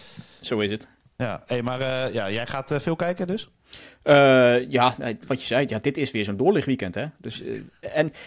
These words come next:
Speaker 1: ook wat potjes waarvan je misschien denkt, ja, daar zou je misschien normaal er niet voor gaan zitten. Maar in de degradatiestrijd of in de, het ontlopen van nacompetitievoetbal zijn het wel heerlijke wedstrijdjes.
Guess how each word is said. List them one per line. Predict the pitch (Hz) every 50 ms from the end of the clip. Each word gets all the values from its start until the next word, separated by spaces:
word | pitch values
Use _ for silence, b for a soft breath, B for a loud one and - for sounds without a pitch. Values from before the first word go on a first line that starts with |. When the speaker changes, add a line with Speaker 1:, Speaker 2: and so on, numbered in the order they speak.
| B B B B
Speaker 1:
ook | 190 196 -
wat | 208 196 -
potjes | - 226 208 - 180 165
waarvan | 185 175 - 180 175
je | 175
misschien | 170 170 - - 220 214 185
denkt, | 175 170 170 165 - -
ja, | 151 151 123 113
daar | 117 117
zou | - 139 143 143
je | 143
misschien | 147 131 - - 143 143
normaal | 143 131 135 151 160 160
er | 143 - 135
niet | 127 170 -
voor | - 147 131
gaan | - 156 156
zitten. | - 180 - 127 107 101
Maar | 117 120 127 - -
in | 127 123
de | 123 110
degradatiestrijd | 139 135 131 - 120 107 131 135 139 - - 127 - 127 131 135 135 -
of | 151 -
in | 127 117 110 -
de, | - 101 98 - 87
het | 113 135 -
ontlopen | - 120 120 131 131 131 139 135 -
van | - 117 110
nacompetitievoetbal | 127 143 160 - 139 110 - 104 110 104 - 117 - 107 98 - 101 110 -
zijn | - 139 135
het | 131 143
wel | 147 143
heerlijke | 139 175 196 185 151 131 -
wedstrijdjes. | 147 - - - - 113 87 90 107 -